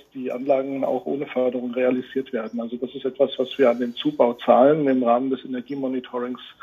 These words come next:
äh, feststellen können. Also wir haben, äh, immer, äh, also das ist eine politische Entscheidung, die getroffen wurde, ähm, äh, keine, keine P-V-Förderung in Hessen zu etablieren.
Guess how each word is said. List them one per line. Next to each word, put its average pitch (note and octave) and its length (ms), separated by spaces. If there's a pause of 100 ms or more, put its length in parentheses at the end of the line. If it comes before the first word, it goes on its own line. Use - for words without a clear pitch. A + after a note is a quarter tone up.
(400)
äh, C3+ 100
feststellen - 580
können. - 400 (120)
Also C3+ 280
wir D#3 140
haben, E3+ 340
äh, C#3+ 180
immer, E3+ 280 (240)
äh, D3 40
also C#3+ 440
das B2+ 180
ist - 100
eine E3 100
politische E3+ 440
Entscheidung, D#3 420 (100)
die D3 80
getroffen D3 460
wurde, D3+ 300 (580)
ähm, C#3 480 (100)
äh, C#3+ 120
keine, D#3+ 720
keine D3+ 420
P-V-Förderung D3 680
in B2+ 80
Hessen - 320
zu - 120
etablieren. D#3 760